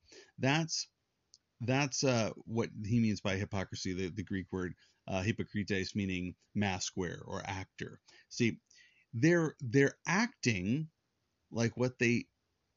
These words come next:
they're acting as something that they think they should be, right? They're putting on a show of righteousness. They're saying, "Oh, look at me, look at me." See, they know how they ought to live. They know that the very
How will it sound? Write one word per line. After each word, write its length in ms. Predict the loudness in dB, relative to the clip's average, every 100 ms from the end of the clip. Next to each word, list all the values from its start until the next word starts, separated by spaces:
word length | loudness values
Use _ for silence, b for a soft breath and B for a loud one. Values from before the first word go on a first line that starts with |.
| _ _ _ _ _ _ _ _ -20 _ _ _ _ _ -4
they're 260 | 2 2 2
acting 420 | -6 -4 0 0
as 120 | 0 0
something 320 | -2 0 -2
that 120 | -2
they 120 | -6
think 240 | -4 -6 -4
they 100 | -6
should 360 | -4 -4 -6
be, 180 | -10 -12
right? 220 | -10 -10 -6
They're 140 | -6
putting 300 | -2 0 2
on 120 | 2
a 60 | 0
show 540 | 0 -2 0 2 2
of 200 | 0 -6
righteousness. 640 | -4 -4 -4 -8 -12 -10 -8
They're 120 | -6
saying, 280 | -4 -4 -2
"Oh, 160 | -4
look 180 | -4 -4
at 80 | -4
me, 180 | -2 -2
look 180 | -4 -4
at 60 |
me." 260 | -4 -2 -6 b b b b b b
See, 180 | -2 0
they 180 | 4 4
know 340 | 4 2 2 2
how 160 | 2
they 160 | 2 0
ought 280 | -4 -6 -6
to 100 | -8
live. 320 | -8 -10 -14 -20 _ _ _ _ _ _ _ _ _ _ _ _ _ -4
They 240 | 2 2
know 260 | 2 0 -2 -2
that 180 | -2
the 100 | 0
very 260 | 0 2